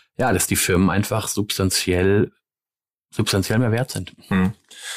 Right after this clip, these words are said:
Speaker 2: Siehst du denn, wenn du im Markt unterwegs bist, dass durch das viele Geld, was du gerade schon angesprochen hast, es diesen Effekt gibt, dass auch Firmen finanziert werden von sozusagen den Investoren, die bei den guten Runden nicht zu,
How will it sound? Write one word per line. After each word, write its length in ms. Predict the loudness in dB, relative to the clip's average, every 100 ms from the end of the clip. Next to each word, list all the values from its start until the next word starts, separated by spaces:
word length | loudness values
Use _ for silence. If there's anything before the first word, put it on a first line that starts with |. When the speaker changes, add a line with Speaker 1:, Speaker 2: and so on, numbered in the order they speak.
| -12
Speaker 2:
Siehst 240 | -2 0 4
du 60 | 4
denn, 220 | 4 4
wenn 120 | 4
du 80 | 4
im 100 | 4
Markt 260 | 4 2 -2
unterwegs 500 | 0 2 2 0 0
bist, 280 | 0 0 0
dass 280 | 0 0 2
durch 180 | 0 2
das 440 | 2 2 -2 -6
viele 340 | -4 2 4 6
Geld, 280 | 4 4 2
was 160 | 0
du 80 | 2
gerade 180 | 2 2
schon 160 | 2
angesprochen 560 | 2 0 0 0 0 2
hast, 280 | 2 0 -6 -18 -20 -20 _ -8
es 220 | -4 -2
diesen 260 | 0 2 4
Effekt 580 | 4 2 0 -2 -4 0
gibt, 280 | 0 2 2
dass 160 | 2
auch 120 | 2
Firmen 520 | 0 0 4 4 4 0
finanziert 640 | -4 0 2 2 2 2 2
werden 200 | 2 2
von 280 | 2 0 0
sozusagen 440 | -2 0 2 2
den 280 | 2 2 0 -2
Investoren, 560 | 0 0 2 2 4
die 100 | 4
bei 180 | 4 2
den 200 | 2 0
guten 280 | -2 -4 -2
Runden 260 | 0 2 2
nicht 180 | 0
zu, 320 | -2 0 0